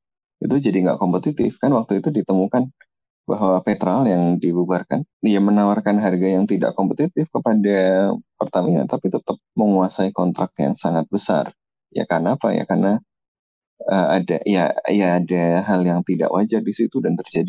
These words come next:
bertahun-tahun sejak tahun enam puluhan, tujuh puluhan, delapan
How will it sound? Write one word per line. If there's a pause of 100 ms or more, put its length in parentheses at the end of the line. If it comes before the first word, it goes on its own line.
bertahun-tahun
sejak
tahun
enam
puluhan,
tujuh
puluhan,
delapan